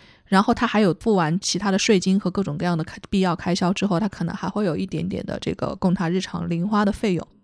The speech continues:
这样你去看，他的确很多东西是卖得贵的，但是在他的消费力可控范围内。可是你放到中国来看，那单纯只是换一下汇率的话，就会觉得，啊，这个事情，这个东西在中国的实际的价格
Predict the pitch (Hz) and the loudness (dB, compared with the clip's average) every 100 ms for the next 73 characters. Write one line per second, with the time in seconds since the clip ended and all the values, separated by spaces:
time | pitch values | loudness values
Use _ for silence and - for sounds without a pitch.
0 | _ _ - 403 294 170 185 - 202 208 | _ _ 0 2 2 0 -2 0 -2 -2
1 | _ _ - - - 196 - 311 - - | _ _ -4 -2 2 2 4 4 2 0
2 | _ - 170 190 233 254 285 202 - 214 | _ 0 2 6 6 4 2 2 4 4
3 | 202 190 - 208 - - 240 233 214 214 | 4 2 4 4 4 2 2 2 2 0
4 | - 208 196 - 233 240 233 202 - - | 0 -2 -2 0 2 4 2 2 -4 -6
5 | 214 220 208 185 247 196 - _ _ - | -4 -2 0 0 -2 -4 -10 _ _ -4
6 | 202 277 185 185 262 254 233 285 302 185 | 0 2 2 2 0 0 0 -2 -2 -2
7 | - - 190 - _ 226 214 - 269 - | -4 -8 -8 -8 _ -2 0 2 2 2
8 | 196 196 - 185 - 233 180 175 202 - | 0 2 0 0 0 0 2 0 -2 2
9 | 262 208 233 165 160 170 180 190 190 175 | 4 4 4 2 0 -4 -4 -2 0 -2
10 | 165 151 165 - _ _ _ _ - 175 | -4 -6 -6 -8 _ _ _ _ -6 -4
11 | 170 - - 190 190 196 180 165 202 196 | -6 -4 0 0 0 -2 -4 -4 -2 0
12 | 175 190 - - - 170 202 202 175 170 | 0 2 2 2 -2 -2 2 2 2 -2
13 | - - 180 185 262 202 190 285 247 - | -2 -2 0 0 2 0 0 -2 -2 -6
14 | - | -10